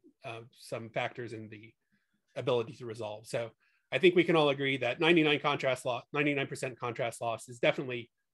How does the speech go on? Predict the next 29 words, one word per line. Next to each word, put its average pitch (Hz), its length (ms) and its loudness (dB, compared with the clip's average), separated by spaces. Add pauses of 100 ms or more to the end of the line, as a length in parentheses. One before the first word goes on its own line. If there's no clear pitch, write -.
(480)
uh, 117 180 -6
not 127 240 2
visible 117 380 -2
anymore. 110 580 -8
And 113 220 -8
so, 110 480 -6
uh, 110 220 -8 (840)
um, 113 260 -8
we're 190 140 4
gonna 208 140 6
focus 196 300 4
mostly 156 320 2
on 123 180 -2
M 135 140 -4
T - 140 -8
F 123 160 -4
ten 120 320 -6 (500)
because 127 280 -4
I 127 100 -2
think 127 220 -6
that's 120 320 -4
the, 113 260 -6
the, 117 160 -12 (320)
uh, 117 220 -10
fairly 117 240 -4
standard 110 400 -8
threshold 110 380 -8 (100)
for 110 300 -10 (580)
visibility. 110 640 -6